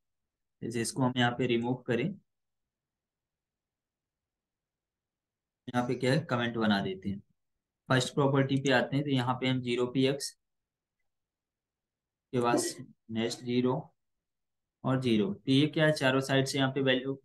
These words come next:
कितनी रहेगी, ज़ीरो पीएक्स है। अब इसके बाद हम क्या करते हैं यहाँ पे इसको कर देते हैं टेन पीएक्स Control S, ये top से हो गया।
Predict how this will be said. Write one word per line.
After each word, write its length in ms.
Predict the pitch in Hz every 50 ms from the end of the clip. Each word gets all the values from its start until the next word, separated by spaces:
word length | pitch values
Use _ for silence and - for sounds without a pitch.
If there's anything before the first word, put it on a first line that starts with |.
| -
कितनी 260 | - 127 120 135 135 135
रहेगी, 220 | 135 135 143 151
ज़ीरो 220 | 139 135 135 135
पीएक्स 400 | 127 - 135 131 123 - - -
है। 120 | 120 110 - _ _ _ _ _ _ _ _ _ _ _ _ _ _ _ -
अब 240 | - 143 156 - -
इसके 300 | 131 123 123 - - 156
बाद 200 | 147 147 147 143
हम 120 | 147 147 139
क्या 140 | 135 151 147
करते 320 | 143 143 131 127 127 131
हैं 60 | 127
यहाँ 180 | 123 117 110 107 -
पे 200 | 135 160 - - _ - _ _ _ _ _ _ _ _ _ -
इसको 300 | - 139 135 - - 151
कर 180 | 143 143 143 139
देते 240 | 139 135 131 135 135
हैं 120 | 131 -
टेन 240 | - 127 123 127 127
पीएक्स 500 | - 139 139 147 165 170 - - - _ _ _ _ _ _ _ _ _ _ _ _ _ _ _ _ _ _ _ _ _ _ -
Control 440 | 131 123 127 123 131 135 135 131 135
S, 340 | 131 139 180 - - - _ _ _ _ -
ये 160 | - 127 127
top 280 | 123 - 131 120 123 123
से 120 | - - 143
हो 140 | 139 139
गया। 320 | 135 135 135 135 139 -